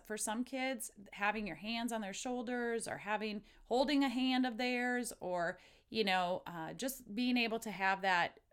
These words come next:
uh, communication where you, they, you're not, your shoulders aren't all puffed up like, "What happened?" you know, and you're all upset with them.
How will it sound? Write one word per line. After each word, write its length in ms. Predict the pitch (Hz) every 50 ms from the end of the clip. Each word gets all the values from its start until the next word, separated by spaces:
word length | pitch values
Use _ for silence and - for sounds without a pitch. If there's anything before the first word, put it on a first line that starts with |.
| -
uh, 180 | 185 175 156 151 -
communication 800 | - - 233 233 220 214 - - 226 208 214 - - 202 185 175
where 180 | 170 175 170 165
you, 220 | 175 180 185 - - -
they, 180 | 208 202 196 -
you're 240 | - 208 208 240 262
not, 300 | 247 240 214 208 190 - - - -
your 160 | 196 180 185
shoulders 460 | - - - 254 233 220 220 208 202
aren't 180 | 190 180 180 180
all 140 | 175 175
puffed 360 | 175 - - 202 190 - - 190
up 180 | 180 - -
like, 200 | 143 120 - -
"What 220 | - 247 294 285 277
happened?" 720 | 196 233 233 214 202 - 185 170 151 143 135 131 131 -
you 80 | 151 156
know, 180 | 160 156 156
and 100 | 156 160
you're 120 | 165 165 156
all 120 | 151 151
upset 320 | 151 147 - - - -
with 120 | - - -
them. 180 | - - -